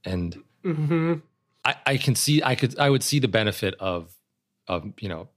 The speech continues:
Speaker 1: me personally doing, doing that, like, more often, right? And just helping someone out who's having a problem.
Speaker 2: Yeah.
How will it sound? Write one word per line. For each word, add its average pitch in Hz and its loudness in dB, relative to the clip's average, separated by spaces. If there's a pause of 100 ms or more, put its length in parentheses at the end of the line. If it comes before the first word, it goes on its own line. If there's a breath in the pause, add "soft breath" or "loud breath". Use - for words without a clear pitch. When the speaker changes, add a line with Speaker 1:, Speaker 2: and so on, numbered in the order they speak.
(300)
Speaker 1:
me 95 -4
personally 87 -6 (1900)
doing, 98 0
doing 98 2
that, 78 -4
like, 82 -10 (140)
more 87 0
often, 78 -6
right? 80 -6
And 87 -6
just 87 -6
helping 92 -2
someone 87 -6
out 85 -8
who's 82 -12
having 85 -6
a 78 -10
problem. 78 -10 (140)
Speaker 2:
Yeah. 202 -2